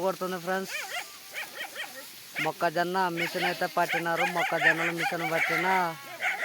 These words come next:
ఇక్కడ కుక్కల-, కుక్కలు వస్తున్నాయి. చూడండి ఫ్రెండ్స్, ఎలా మేస్తున్నావు గొర్రె మంద. మీ ఎండకి, వానకి, అననకాయ మేత లేనట్ట. ఈ విధంగా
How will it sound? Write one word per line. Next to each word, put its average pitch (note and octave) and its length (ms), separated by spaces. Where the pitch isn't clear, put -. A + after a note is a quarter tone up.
ఇక్కడ D#3 140
కుక్కల-, D#3 540
కుక్కలు D#3 320
వస్తున్నాయి. D#3+ 500
చూడండి F3+ 360
ఫ్రెండ్స్, F#3 360
ఎలా F3 180
మేస్తున్నావు F3 500
గొర్రె D#3+ 280
మంద. D#3+ 120
మీ E3+ 100
ఎండకి, D#3+ 380
వానకి, D3+ 420
అననకాయ D3+ 340
మేత D3 220
లేనట్ట. C#3+ 320
ఈ D#3+ 80
విధంగా E3+ 400